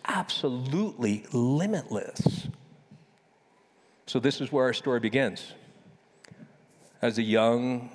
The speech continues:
Jewish lawyer, a theologian comes to question Jesus. He isn't asking for information, I don't think. And I'm, and I don't think he's looking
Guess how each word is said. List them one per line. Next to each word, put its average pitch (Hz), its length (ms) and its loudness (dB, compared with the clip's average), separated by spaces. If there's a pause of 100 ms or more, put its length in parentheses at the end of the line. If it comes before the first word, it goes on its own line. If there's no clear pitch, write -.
(220)
Jewish 113 440 -4
lawyer, 110 520 2
a 98 80 0
theologian 113 760 0
comes 110 280 0
to - 80 -8
question 113 600 -2
Jesus. 107 600 -2 (1200)
He 208 120 6
isn't 185 220 4
asking 156 500 6
for 120 180 -2
information, 104 720 -2
I 90 80 4
don't 90 200 -4
think. 92 360 -2 (1300)
And 107 100 0
I'm, 101 240 -2 (480)
and 120 120 2
I 120 40 6
don't 156 160 4
think 139 140 2
he's 113 140 0
looking 110 400 -2